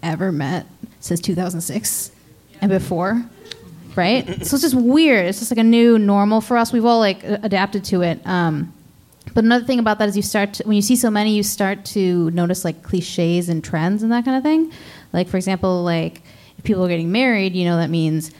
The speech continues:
tandem bike, right? 'Cause that's what marriage is. Symbolically, you remove something that allows you to be mobile and you fuse with another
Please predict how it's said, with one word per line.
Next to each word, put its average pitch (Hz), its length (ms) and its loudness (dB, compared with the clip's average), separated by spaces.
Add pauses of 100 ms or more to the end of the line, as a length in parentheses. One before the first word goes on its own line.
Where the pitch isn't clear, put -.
(200)
tandem 147 340 -2
bike, - 340 -8 (140)
right? 160 320 -4 (480)
'Cause 170 140 -6
that's 160 280 -6
what 175 140 0
marriage 240 340 2
is. - 140 -12
Symbolically, 160 500 -6
you 151 300 -6 (280)
remove 220 680 2 (240)
something 185 420 -4
that 160 320 -2 (540)
allows 180 260 0
you 175 60 0
to 160 40 -2
be 165 100 -2
mobile 240 420 2
and 185 180 -4
you 180 80 -4
fuse 262 640 -2 (220)
with 214 100 0
another 220 580 2